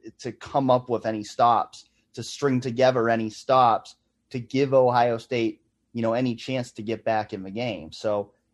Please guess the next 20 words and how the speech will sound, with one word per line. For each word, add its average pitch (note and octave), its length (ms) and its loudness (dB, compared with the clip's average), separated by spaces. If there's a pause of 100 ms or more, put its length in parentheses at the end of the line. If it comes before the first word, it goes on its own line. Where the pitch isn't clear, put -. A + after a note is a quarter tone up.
y-, D3+ 240 -16
you A3 120 -4
know, D3 200 2
I G#3+ 60 2
think B3 160 0
it's F#3 120 -4
both. E3 360 6
I D3 60 2
mean, E3 120 0
I E3 40 0
think F#3+ 260 -6
we're D#3+ 100 -4
kinda, D#3 420 0 (400)
we're D3+ 260 -8
talking E3+ 340 0
at A#2+ 100 -8
cross C3+ 260 -2
purposes B2+ 540 -8
here G#2+ 280 -2
because, A2 360 -6